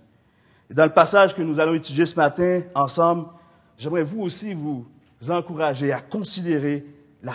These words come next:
personne de Jésus-Christ dans son œuvre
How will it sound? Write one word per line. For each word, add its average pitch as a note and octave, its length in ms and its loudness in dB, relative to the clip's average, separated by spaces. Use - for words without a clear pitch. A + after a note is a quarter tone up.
personne F#3 480 -6
de C#3+ 100 -6
Jésus-Christ A#2+ 600 -10
dans C#3+ 240 2
son C#3+ 260 0
œuvre C3 300 4